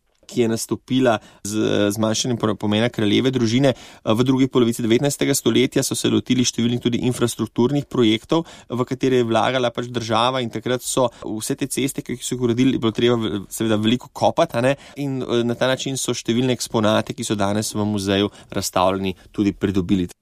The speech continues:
Tudi zelo prirejen otrokom. Ne, tako da v bistvu tudi otroci ga radi obiščejo in enkrat v tednu, mislim, da ob sredah, je zastonj za vse obiskovalce, tako da takrat je še posebej poln.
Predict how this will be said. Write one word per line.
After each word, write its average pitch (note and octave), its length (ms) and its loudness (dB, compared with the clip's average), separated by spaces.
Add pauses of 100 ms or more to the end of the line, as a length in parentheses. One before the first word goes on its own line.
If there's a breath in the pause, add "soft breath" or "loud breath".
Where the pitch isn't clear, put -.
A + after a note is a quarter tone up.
(100)
Tudi F3 240 -2
zelo D3 400 2
prirejen A#2+ 720 2
otrokom. G2+ 500 -2 (420)
Ne, C3+ 100 -2
tako D3 160 -2
da C3+ 60 2
v C3 40 -2
bistvu C3+ 160 -2
tudi C#3 80 -2
otroci B2 380 0
ga D#3+ 80 0
radi D3+ 200 0
obiščejo C#3+ 460 0
in C#3 380 0
enkrat A#2 420 -2
v A#2 80 -2
tednu, D3 260 0
mislim, B2+ 220 -2
da A2 60 2
ob F#2+ 100 -2
sredah, B2+ 500 0
je - 160 -4
zastonj A2+ 600 -4
za F#2+ 180 -8
vse F#2+ 240 -4
obiskovalce, G#2 720 0
tako A2 280 -4
da G#2 80 -4
takrat - 240 -6
je - 60 -10
še A2+ 120 -6
posebej C3 360 0
poln. A2+ 360 2